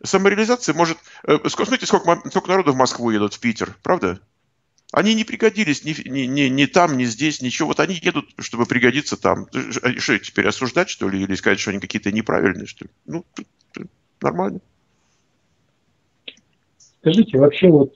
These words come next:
Speaker 2: э, вы лично, м, насколько быстро привыкли жить по законам С Ш А?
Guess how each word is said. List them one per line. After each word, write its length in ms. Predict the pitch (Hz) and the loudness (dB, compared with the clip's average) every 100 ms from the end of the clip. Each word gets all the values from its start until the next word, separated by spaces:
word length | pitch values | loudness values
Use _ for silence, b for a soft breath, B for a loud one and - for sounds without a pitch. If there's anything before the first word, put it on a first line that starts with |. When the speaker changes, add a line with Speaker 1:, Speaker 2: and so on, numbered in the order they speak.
| - | -8
Speaker 2:
э, 20 | |
вы 640 | 135 135 131 143 139 139 175 | -6 -4 -6 -10 -2 6 8
лично, 520 | 156 151 - 123 107 _ _ | 8 4 2 0 0 _ _
м, 460 | 151 131 131 127 123 _ _ _ _ _ | -10 -8 -6 -6 -8 _ _ _ _ _
насколько 500 | 147 135 202 190 139 | 2 4 6 6 6
быстро 400 | 127 165 - 127 | 6 6 4 0
привыкли 460 | 120 131 135 - 123 | 4 8 8 6 4
жить 240 | 127 127 | 2 2
по 100 | 123 | 2
законам 480 | 117 123 131 123 117 | 2 4 8 8 8
С 140 | - 123 | 4 0
Ш 200 | - 131 | 6 6
А? 180 | 110 | 6